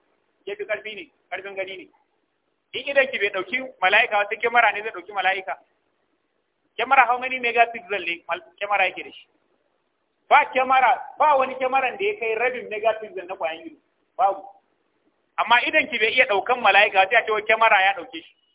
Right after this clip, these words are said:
In ko mutum yana da matsala, sai ga ya yarda, har ma ya rinka yaɗawa. Sai ka ji, "Ikon Allah,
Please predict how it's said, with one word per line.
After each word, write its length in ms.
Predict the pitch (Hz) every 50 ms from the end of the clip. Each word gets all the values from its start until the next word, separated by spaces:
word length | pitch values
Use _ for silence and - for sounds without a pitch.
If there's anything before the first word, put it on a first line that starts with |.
| _ _ _ _ _ _ _ _ _ _ _ _ _ _ _ _ _ _ _ _ _ _ _ _ _ _ _ _ _ _ _ _ _ _ _ 214
In 60 | 247
ko 140 | 247 277 269 262
mutum 280 | 247 247 262 262 254 233 208 - - _ _ _ _ _ _ 208
yana 200 | 233 262 247 220
da 100 | 202 196
matsala, 520 | 214 233 233 247 247 240 226 220 - - - - - _
sai 140 | - 240 220 208
ga 60 | 208
ya 140 | 208 208 208 190
yarda, 260 | 165 170 165 151 139 - - -
har 120 | 214 247
ma 80 | 254 247 214
ya 60 | 196
rinka 200 | - - 202 185
yaɗawa. 440 | 180 180 180 165 165 147 143 135 - - _ _ _ _ _ _ _ _ -
Sai 80 | 202 202
ka 80 | 196
ji, 320 | 175 185 175 175 175 294 285
"Ikon 280 | - - 202 170 143 -
Allah, 220 | 139 139 131 123